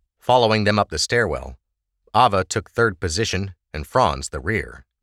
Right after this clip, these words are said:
Reaching the third floor, they used the same protocol to exit the stairwell. Clear. Before them was a long hallway with a T-shaped junction at its end, and a Gothic door set in its middle.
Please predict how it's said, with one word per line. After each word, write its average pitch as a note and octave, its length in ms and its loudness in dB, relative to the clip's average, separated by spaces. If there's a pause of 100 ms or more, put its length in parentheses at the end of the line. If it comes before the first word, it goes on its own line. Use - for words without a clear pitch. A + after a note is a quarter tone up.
(1160)
Reaching C#3 340 -2
the A#2 60 2
third B2 320 0
floor, G2+ 300 2
they G#2 80 0
used G2 300 -2
the - 60 -6
same G2 260 -2
protocol E2+ 480 0
to - 160 -10
exit F2+ 280 -4
the D2 80 -12
stairwell. F2+ 600 -6 (960)
Clear. - 520 -4 (1900)
Before A#2 360 2
them G#2 240 2
was G2 140 -2
a F#2+ 40 0
long G2 400 2
hallway E2 520 0
with F2 120 -8
a F2 200 -8
T-shaped A2+ 560 -4
junction G#2 400 -2
at B1+ 80 -8
its - 120 -12
end, C#2+ 380 -8 (560)
and G#2 100 -6
a F#2+ 60 0
Gothic A2+ 640 -2
door D2+ 280 -2
set - 380 -2
in D2 100 -8
its - 200 -10
middle. - 300 -8